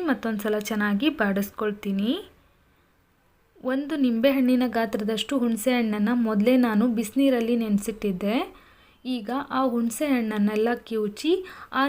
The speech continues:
ನೀರನ್ನ ಇದಕ್ಕೆ ಸೇರಿಸ್ತಾ ಇದ್ದೀನಿ. ನಾನು ಆಗ್ಲೇ ಹೇಳ್ದಂಗೆ ಉಪ್ಪು, ಹುಳಿ, ಖಾರ ಜಾಸ್ತಿನೇ ಹಿಡಿಸುತ್ತೆ ಹಾಗಲಕಾಯಿ ಕಹಿ ಇರೋದ್ರಿಂದ. ಎಲ್ಲ ಹುಣಸೆ ಹಣ್ಣಿನ ರಸನ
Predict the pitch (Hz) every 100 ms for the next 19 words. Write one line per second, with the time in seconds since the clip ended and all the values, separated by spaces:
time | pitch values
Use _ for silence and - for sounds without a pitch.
0 | 262 269 269 233 220 330 415 - - _
1 | - 240 220 214 285 254 220 214 214 226
2 | 220 196 190 220 359 415 _ _ _ _
3 | _ _ 233 240 214 214 214 226 220 220
4 | 208 214 214 269 - - 277 277 - 294
5 | 285 233 220 226 269 - 233 220 202 220
6 | 349 - _ _ _ _ _ _ _ 220
7 | 202 240 277 - 302 294 233 208 - 220
8 | 214 214 277 311 - _ 226 233 247 247
9 | 247 240 226 202 262 240 214 196 208 202
10 | 190 220 349 - _ _ _ _ _ _
11 | 240 240 247 277 302 - - _ _ _
12 | - 247 240 262 240 240 226 214 240 226